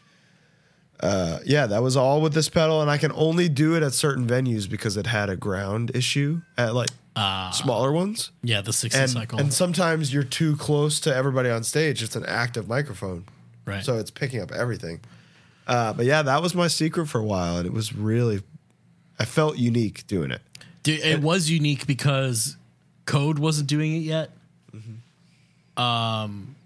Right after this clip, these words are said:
Speaker 2: we do some minor, minor vocal stuff live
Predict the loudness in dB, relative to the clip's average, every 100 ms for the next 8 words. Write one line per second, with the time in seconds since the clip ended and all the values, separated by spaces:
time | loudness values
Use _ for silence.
0 | _ _ -2 0 2 2 0 -4 -14 _
1 | _ _ _ -8 -4 0 0 0 0 0
2 | 0 0 0 2 2 2 0 -2 -2 -2
3 | -4 -4 -4 -2 -2 -2 -4 -4 -2 -4
4 | -6 -12